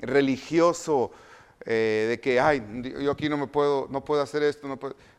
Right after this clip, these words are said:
No, no es caer en esa actitud, pero estamos, la, hay cosas que se tienen que tratar con toda seriedad. Seriedad.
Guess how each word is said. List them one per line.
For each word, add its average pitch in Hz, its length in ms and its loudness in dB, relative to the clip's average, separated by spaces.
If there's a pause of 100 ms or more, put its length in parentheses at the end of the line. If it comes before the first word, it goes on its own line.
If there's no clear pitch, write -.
(140)
No, 156 200 -2
no 165 120 -2
es 170 80 -6
caer 170 300 2
en 165 120 -2
esa 165 220 -4
actitud, 151 440 -4 (380)
pero 131 300 4 (200)
estamos, 147 720 0 (420)
la, 127 260 2
hay 135 160 4
cosas 170 400 -2
que 143 80 -6
se 120 120 -4
tienen 135 240 0
que 135 100 -2
tratar 123 400 0
con 110 240 -4
toda 127 380 -2
seriedad. 95 1120 -2 (1300)
Seriedad. - 880 2